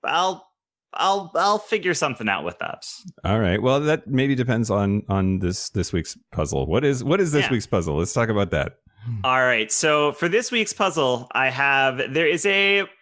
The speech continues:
Speaker 1: fairly famous character from a nineteen eighty-five movie whose name has two Y's in it. If you replace both of those Y's with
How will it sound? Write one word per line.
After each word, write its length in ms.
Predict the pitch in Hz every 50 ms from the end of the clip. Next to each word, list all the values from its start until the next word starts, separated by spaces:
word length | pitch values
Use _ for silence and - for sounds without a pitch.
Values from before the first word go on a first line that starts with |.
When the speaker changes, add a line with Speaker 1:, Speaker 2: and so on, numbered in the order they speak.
| _ -
Speaker 1:
fairly 500 | - - - 302 330 370 359 330 302 294
famous 540 | 254 - - - 240 240 240 226 226 220 -
character 560 | - - 208 185 180 185 - - 190 185 190
from 240 | 196 - - 156 143
a 140 | 127 135 139
nineteen 680 | 139 139 143 151 180 214 - - - 202 190 190 185 - -
eighty-five 840 | 151 151 151 156 156 147 - - 147 131 127 127 131 135 131 110 117
movie 680 | 120 117 123 127 104 85 - - 67 69 - - 110 _ _ _ - - - - _ _ -
whose 220 | - 131 127 113 135
name 280 | 143 151 156 165 156
has 260 | 143 151 151 147 143 - -
two 260 | - - - 208 208
Y's 520 | 196 170 156 143 139 135 135 135 113 - 104
in 120 | 82 73
it. 560 | 67 - - _ - - - - - - - - _ _ - - - - -
If 140 | 120 110 117
you 80 | 147 147
replace 320 | 143 - - 196 190 -
both 320 | - 131 - 180 208 240 -
of 140 | 254 214 208
those 240 | 226 220 214 185 165
Y's 600 | 139 139 135 139 143 147 151 156 165 165 160 - - -
with 200 | 120 123 113